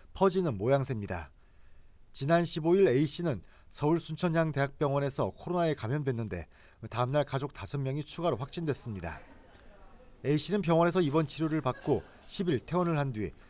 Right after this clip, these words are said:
십일 일과 십이 일 가족을 만난 것으로 확인됐습니다.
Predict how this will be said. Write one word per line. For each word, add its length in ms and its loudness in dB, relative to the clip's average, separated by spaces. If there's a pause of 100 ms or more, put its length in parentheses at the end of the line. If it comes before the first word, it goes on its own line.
십일 400 -4
일과 360 4
십이 320 -6
일 120 0
가족을 420 -2
만난 260 -2
것으로 220 -4
확인됐습니다. 800 -4